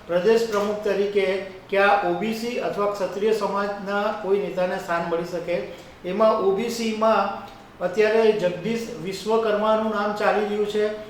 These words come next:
એક મયંક નાયકનું નામ ચાલી રહ્યું છે અને એક પૂર્ણેશ મોદીનું નામ ચાલી રહ્યું છે, જે ગુજરાત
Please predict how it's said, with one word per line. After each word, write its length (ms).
એક 200
મયંક 440
નાયકનું 460
નામ 240
ચાલી 260
રહ્યું 200
છે 180
અને 220
એક 360
પૂર્ણેશ 320
મોદીનું 400
નામ 220
ચાલી 280
રહ્યું 160
છે, 220
જે 200
ગુજરાત 400